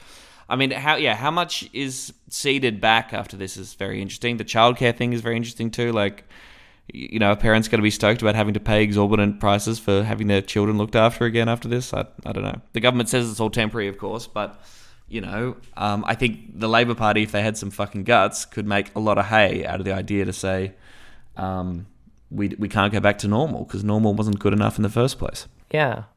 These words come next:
Speaker 2: I mean, that, uh, that's a really reassuring thing up until the point where you said if the Labor Party had any guts, and then it all fell apart.
Speaker 1: <laughs> Sorry.
Speaker 2: Have I ever ranted about this to you before when you've been on, about it always seems like we're lunging further and further to the right. Public services are constantly being cut,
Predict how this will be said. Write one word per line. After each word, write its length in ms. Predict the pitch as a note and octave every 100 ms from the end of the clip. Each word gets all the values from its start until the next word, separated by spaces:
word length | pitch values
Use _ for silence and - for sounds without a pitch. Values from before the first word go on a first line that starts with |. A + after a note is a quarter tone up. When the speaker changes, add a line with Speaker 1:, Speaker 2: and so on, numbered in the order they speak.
| -
Speaker 2:
I 180 | D#3+
mean, 140 | E3+ F3+
that, 340 | G3 F3 F3
uh, 40 | D3+
that's 420 | E3+ E3+ - - -
a 80 |
really 240 | D#3 F#3+ F3
reassuring 480 | D#3+ D#3 E3 D#3+ D3
thing 240 | E3+ C3
up 120 | C#3
until 140 | C3+ C3+
the 60 |
point 160 | C3 C3+
where 80 | B2+
you 60 |
said 160 | A#2+ C3
if 100 | A#2
the 60 | B2+
Labor 160 | C3
Party 240 | A#2+ B2+ A#2+
had 120 | A#2
any 120 | A2+
guts, 420 | C3 G#2+ - F2 - A#2+
and 80 |
then 100 | A#2+
it 40 | C3
all 60 |
fell 140 | A#2+ B2
apart. 280 | B2 B2+ - - - -
Speaker 1:
<laughs> 260 | - _ -
Sorry. 320 | F3+ E3+ E3+ - - _ _ F3+
Speaker 2:
Have 240 | F#3 C#4
I 120 | B4+ E4+
ever 80 | A3
ranted 300 | F#3 F3+ E3+
about 200 | D#3 D#3
this 180 | D3
to 120 | - C3+
you 280 | C#3+ - -
before 340 | D3 - C#3 C3
when 160 | C3
you've 120 | B2+ B2+
been 160 | B2+
on, 220 | A#2+ A#2+ -
about 440 | - C3+ C3+ B2+ - _ _ -
it 80 | A#3
always 400 | D4 G#4 G4 -
seems 340 | F#3 E3 E3+
like 360 | B2+ A2 - - _ -
we're 220 | D#3 D#3
lunging 460 | D3 C3+ C#3+ C#3 C3
further 280 | - C#3+ C#3
and 100 | B2
further 200 | B2 A#2+
to 160 | C3+
the 100 | A#2+ A2
right. 360 | A2+ A#2 - - -
Public 260 | D3+ E3 -
services 420 | D3 B2+ C3+ B2
are 20 |
constantly 440 | - C3+ C#3 C3+
being 200 | B2 B2+
cut, 340 | B2 A2 -